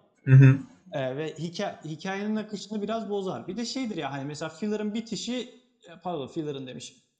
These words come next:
Speaker 2: Ark'ın bitişi şeydir. Ark'ın top notch'udur ya, yani en üst noktasıdır ya.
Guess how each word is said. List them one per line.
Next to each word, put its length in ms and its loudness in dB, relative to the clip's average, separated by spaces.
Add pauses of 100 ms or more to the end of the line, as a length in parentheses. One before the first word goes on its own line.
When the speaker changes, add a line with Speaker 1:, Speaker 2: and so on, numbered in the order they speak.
(120)
Speaker 2:
Ark'ın 460 -4
bitişi 500 -6 (220)
şeydir. 420 -4 (680)
Ark'ın 400 -4
top 340 -6
notch'udur 400 -6
ya, 200 -4
yani 120 -6
en 80 -2
üst 180 -6
noktasıdır 540 -6
ya. 180 -4